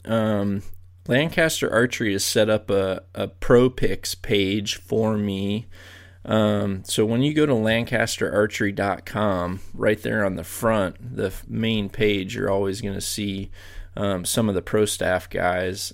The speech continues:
Uh, you know, you can, you can either select my face.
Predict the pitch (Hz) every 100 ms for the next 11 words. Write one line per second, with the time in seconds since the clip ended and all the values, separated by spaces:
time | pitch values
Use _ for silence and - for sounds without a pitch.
0 | - 98 95 92 85 87 - - - 107
1 | 98 95 104 - 95 98 98 - - 113
2 | 107 104 104 113 107 98 - 110 113 110
3 | - 107 101 - 107 101 98 - - -